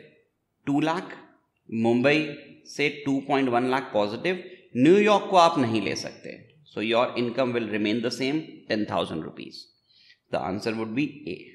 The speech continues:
ten thousand आंसर आएगा, ठीक है। Now come to question number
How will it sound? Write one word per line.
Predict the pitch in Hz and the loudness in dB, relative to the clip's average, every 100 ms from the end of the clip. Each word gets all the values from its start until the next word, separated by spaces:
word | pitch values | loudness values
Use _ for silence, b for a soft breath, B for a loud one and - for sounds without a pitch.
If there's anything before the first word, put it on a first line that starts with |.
| _ - | _ -12
ten | 90 | -10
thousand | 95 90 90 | -8 -8 -8
आंसर | 52 - - | -8 -12 -16
आएगा, | - - - _ _ - | -18 -20 -20 _ _ -6
ठीक | 131 139 | -4 -4
है। | - - _ _ _ _ _ _ _ _ _ _ _ _ _ _ _ _ _ _ _ _ _ _ _ _ _ _ _ _ _ _ _ _ _ _ - | -6 -14 _ _ _ _ _ _ _ _ _ _ _ _ _ _ _ _ _ _ _ _ _ _ _ _ _ _ _ _ _ _ _ _ _ _ -6
Now | 123 131 165 - - - _ _ _ _ - | 0 2 0 -6 -14 -20 _ _ _ _ -6
come | 127 131 | -2 0
to | 175 | -2
question | 180 123 139 131 | -2 -2 2 2
number | 123 | 2